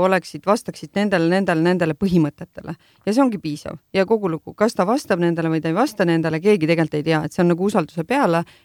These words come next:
et minu tarnija võiks selliseid asju nagu, äh, pidada oluliseks. Siis, noh, teine tasand on see, et ma ütlen, et minu mõõdik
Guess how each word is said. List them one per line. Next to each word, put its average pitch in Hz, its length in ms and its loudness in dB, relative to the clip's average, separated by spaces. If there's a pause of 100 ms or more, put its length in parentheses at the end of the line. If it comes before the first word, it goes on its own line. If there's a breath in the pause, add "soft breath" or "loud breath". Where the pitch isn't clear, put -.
et 165 80 0
minu 196 240 2
tarnija 185 340 2
võiks 175 300 -4
selliseid 160 460 0
asju 170 180 -6
nagu, 160 340 -2 (140)
äh, 151 240 -4
pidada 160 720 -2
oluliseks. 151 640 -2 (380 soft breath)
Siis, 175 180 -4
noh, 175 160 2
teine 233 400 4
tasand 165 380 -2
on 160 100 2
see, 240 240 4
et 190 80 -2
ma 175 160 2
ütlen, 170 240 0
et 165 160 -2
minu 233 240 6
mõõdik 208 800 0